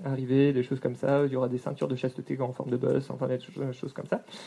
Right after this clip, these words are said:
On, au niveau du gameplay, on a, on a un bouclier en forme de préservatif féminin pour se protéger,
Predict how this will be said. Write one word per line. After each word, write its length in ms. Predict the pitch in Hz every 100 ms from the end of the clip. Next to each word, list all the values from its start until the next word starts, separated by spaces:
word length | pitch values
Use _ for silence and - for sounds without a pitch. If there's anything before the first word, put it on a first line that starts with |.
| - - - - 208
On, 920 | 190 202 202 202 202 196 190 185 185 -
au 100 | 180
niveau 240 | 190 190
du 140 | 185 180
gameplay, 460 | 185 185 190 190
on 320 | 170 156 151
a, 640 | 151 151 156 151 151 147 147
on 120 | 160
a 60 | 160
un 100 | 147
bouclier 540 | 143 196 - 190 196
en 60 | 175
forme 180 | - 143
de 80 | 143
préservatif 560 | 160 147 143 139 147
féminin 400 | - 135 139 143
pour 220 | 135 -
se 80 | -
protéger, 560 | 139 - 131 135 240